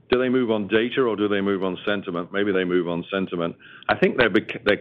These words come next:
came a point where the customer was thinking,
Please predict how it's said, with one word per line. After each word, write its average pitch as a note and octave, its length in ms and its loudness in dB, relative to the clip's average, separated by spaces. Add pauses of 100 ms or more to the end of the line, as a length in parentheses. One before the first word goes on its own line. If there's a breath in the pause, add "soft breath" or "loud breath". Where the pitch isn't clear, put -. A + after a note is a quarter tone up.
(160)
came D3 280 2
a A#2+ 60 2
point A2+ 580 -2 (580 soft breath)
where G#2 140 2
the F#2+ 100 2
customer A#2 760 0 (120)
was F#2+ 140 -2 (100)
thinking, G#2+ 480 -2